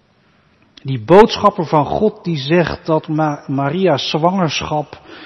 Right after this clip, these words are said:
niets te maken heeft met ontrouw, met mensen,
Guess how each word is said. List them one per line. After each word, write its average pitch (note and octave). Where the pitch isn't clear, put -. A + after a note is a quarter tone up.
niets D3+
te -
maken D#3+
heeft C#3+
met C3+
ontrouw, D#3+
met C3
mensen, C#3+